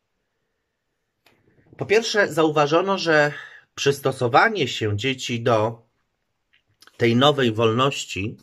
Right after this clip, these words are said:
trwało osiem miesięcy.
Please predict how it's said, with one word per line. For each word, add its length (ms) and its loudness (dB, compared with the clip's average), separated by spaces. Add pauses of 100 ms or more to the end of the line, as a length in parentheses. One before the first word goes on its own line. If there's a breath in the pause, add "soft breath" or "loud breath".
(960 soft breath)
trwało 880 2 (260)
osiem 480 0
miesięcy. 640 -6